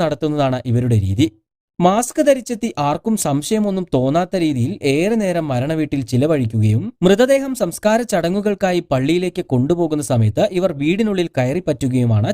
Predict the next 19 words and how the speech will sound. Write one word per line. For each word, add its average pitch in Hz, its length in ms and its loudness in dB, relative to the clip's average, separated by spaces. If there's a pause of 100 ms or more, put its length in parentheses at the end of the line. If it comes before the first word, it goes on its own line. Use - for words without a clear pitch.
ചെയ്യാറുള്ളത്. 123 500 2 (380)
ഇത്തരത്തിൽ 269 340 2 (140)
എളമക്കര 247 380 0 (100)
ഭാഗത്തു 202 320 -2
നിന്നും 208 260 0
പതിനാല് 180 500 2
പവൻ 196 240 -2
സ്വർണ്ണാഭരണവും 131 800 0 (120)
പെരുമ്പാവൂർ 233 460 2 (160)
ഒക്കൽ 240 320 0
ഭാഗത്തു 208 360 0
നിന്നും 185 200 -2 (140)
അഞ്ചര 160 400 0
പവൻ 196 260 0
സ്വർണ്ണാഭരണവും 135 720 0 (120)
തൊണ്ണൂറ് 226 440 4
കുവൈറ്റ് 180 400 0
ദിനാറുമാണ് 165 580 0 (140)
യുവതി 135 260 0